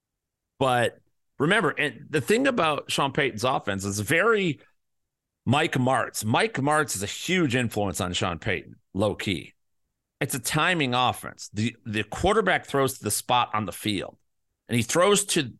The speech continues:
the, it's a rhythm offense. It could look tremendous and impossible to stop, or it could look absolutely off its hinges. And I'm sure there'll be times early on in the season where it'll look off the hinges.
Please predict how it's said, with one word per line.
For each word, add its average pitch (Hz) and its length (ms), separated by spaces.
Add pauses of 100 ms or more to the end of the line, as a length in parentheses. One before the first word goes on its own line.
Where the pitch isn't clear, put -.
(140)
the, 110 240
it's 147 180
a 143 40
rhythm 123 460
offense. - 600 (1200)
It 147 160
could 139 120
look 113 180 (600)
tremendous 147 600
and 131 80
impossible 123 580
to 98 60
stop, - 500 (440)
or 139 160
it 135 60
could 123 160
look 117 240
absolutely 113 500
off 104 200
its 95 180
hinges. - 400 (280)
And 143 140
I'm 151 80
sure 185 260
there'll 147 180
be 127 160
times 117 440
early 113 300
on 107 180
in 101 60
the 92 60
season 92 380
where 107 100
it'll 113 160
look 135 180
off 80 200
the - 100
hinges. - 360